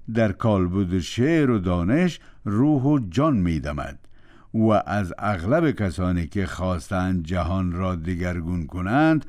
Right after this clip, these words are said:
آزادتر و بانشادتر، هنرمندتر و باورپذیرتر است. هدف شهرزاد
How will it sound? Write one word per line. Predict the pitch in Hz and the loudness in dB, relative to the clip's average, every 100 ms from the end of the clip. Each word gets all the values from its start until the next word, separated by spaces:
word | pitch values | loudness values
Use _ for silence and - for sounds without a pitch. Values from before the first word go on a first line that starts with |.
| - - | -10 -14
آزادتر | - 104 90 73 82 76 - 107 143 143 | -4 -2 -2 -4 -6 -6 -2 2 4 2
و | 120 87 | 0 -2
بانشادتر، | 82 80 73 73 - 82 78 104 123 139 | -2 -4 -4 -6 -6 -6 -6 0 2 4
هنرمندتر | 120 85 87 80 73 76 73 65 110 131 135 | 2 0 -2 -4 -4 -6 -8 -6 0 2 2
و | 120 | 0
باورپذیرتر | 98 85 85 82 80 73 85 78 71 69 - 92 76 | -2 -2 -4 -4 -6 -6 -8 -8 -10 -14 -10 -8 -8
است. | - - - - - - - - - - | -12 -18 -20 -20 -20 -20 -20 -20 -20 -2
هدف | 127 127 117 120 | 0 2 2 2
شهرزاد | 104 120 117 107 135 156 | 2 4 4 4 2 0